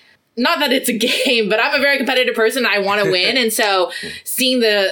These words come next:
Speaker 1: amount go down as I'm paying it off, knowing that I'm not, it's not going up 'cause I'm spending,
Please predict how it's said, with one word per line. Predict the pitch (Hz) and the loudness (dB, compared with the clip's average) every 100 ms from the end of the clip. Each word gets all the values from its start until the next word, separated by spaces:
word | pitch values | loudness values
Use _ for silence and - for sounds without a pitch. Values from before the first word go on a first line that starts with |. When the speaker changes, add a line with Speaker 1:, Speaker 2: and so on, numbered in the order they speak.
| 185 | 0
Speaker 1:
amount | 190 185 190 | 0 0 0
go | 190 | 0
down | 180 160 170 156 | 0 0 2 0
as | 170 | -2
I'm | 170 | -2
paying | 170 165 | -4 -4
it | 156 | -2
off, | 156 180 | -4 -2
knowing | 165 156 160 165 | -2 0 -2 -2
that | 151 | -4
I'm | 156 | -4
not, | 156 147 - | -2 -4 -4
it's | - | -4
not | 180 156 | -4 -4
going | 165 160 | -4 -2
up | 233 214 | -2 -2
'cause | - | -4
I'm | 170 151 | -6 -6
spending, | - 180 190 156 135 151 | -4 -2 0 -2 -2 -8